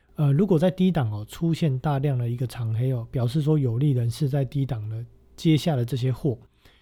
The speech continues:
那低档的这个爆量长黑哦，就好比说像是二零年的这个三月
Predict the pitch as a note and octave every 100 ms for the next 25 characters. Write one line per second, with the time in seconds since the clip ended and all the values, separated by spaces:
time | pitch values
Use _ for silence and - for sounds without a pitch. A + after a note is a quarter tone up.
0 | _ - A#3 A3 - - - A#3 A3+ F3+
1 | C#3 C3+ C3+ C#3 - F3+ D#3+ C3+ C3 -
2 | F#3 E3+ D#3+ A#2+ B2+ B2+ C#3+ B2 A2+ C#3+
3 | D3 C3 A2+ C#3+ D3+ B2+ E3 - D3 B2
4 | B2+ A#2+ A2+ A#2 C3 B2+ A2+ A2 - C3+
5 | C#3 B2+